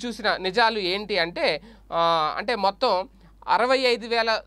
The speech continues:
తొమ్మిది వందల ఎనభై ఓట్లు పోలయ్యాయి ఒక ఆన్‌లైన్ సర్వేలో. అయితే వీళ్ళు ఈ ఆన్‌లైన్ సర్వేలో, అంటే ఇందులో ఏం జరిగింది ఏంటి అంటే,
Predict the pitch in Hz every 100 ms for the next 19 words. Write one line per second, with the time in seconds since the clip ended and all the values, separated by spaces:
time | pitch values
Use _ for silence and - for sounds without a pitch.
0 | - 208 214 220 214 208 202 185 190 185
1 | 185 233 233 214 196 196 185 185 233 185
2 | 185 165 - - 185 208 208 196 175 170
3 | 175 226 - - - 180 208 247 220 220
4 | 226 170 170 - - 202 220 269 247 254
5 | 247 240 208 208 208 240 247 - 196 220
6 | 202 214 220 214 175 190 214 220 214 208
7 | 208 202 180 185 185 180 254 208 160